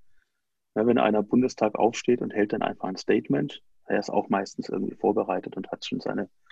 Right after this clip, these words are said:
Formulierung im Hinterkopf, aber das ist eigentlich die, die hohe Kunst, aber das ist dann eine Spontaneität, die eigentlich auf viel Training basiert.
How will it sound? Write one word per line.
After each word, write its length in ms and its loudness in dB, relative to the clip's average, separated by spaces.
Formulierung 640 8
im 60 2
Hinterkopf, 540 2
aber 340 6
das 140 6
ist 160 8
eigentlich 280 10
die, 140 2
die 260 2
hohe 480 10
Kunst, 540 2
aber 220 8
das 180 4
ist 180 0
dann 120 6
eine 80 4
Spontaneität, 1040 6
die 120 4
eigentlich 640 4
auf 260 0
viel 220 2
Training 460 6
basiert. 580 -8